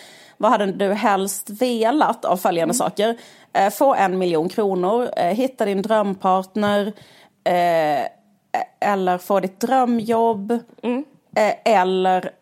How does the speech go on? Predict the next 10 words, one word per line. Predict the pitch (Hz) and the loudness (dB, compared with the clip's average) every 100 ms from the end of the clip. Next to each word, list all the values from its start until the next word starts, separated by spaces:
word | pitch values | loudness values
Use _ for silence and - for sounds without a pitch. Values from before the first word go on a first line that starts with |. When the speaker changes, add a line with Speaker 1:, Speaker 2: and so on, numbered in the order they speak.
| _ - | _ -8
Speaker 1:
liksom | 220 220 | -4 -4
permanent | - 262 226 233 247 269 156 175 - | -2 0 0 0 2 2 0 -4 -4
gå | 196 | -2
ner | 170 | -2
fem | 165 202 165 190 | -2 -2 0 -2
kilo, | - 247 214 - 185 | -2 -2 -2 -4 -10
så | - 185 | -6 -4
att | |
det | 185 | -4
liksom | 180 170 156 180 | -4 -4 -4 -6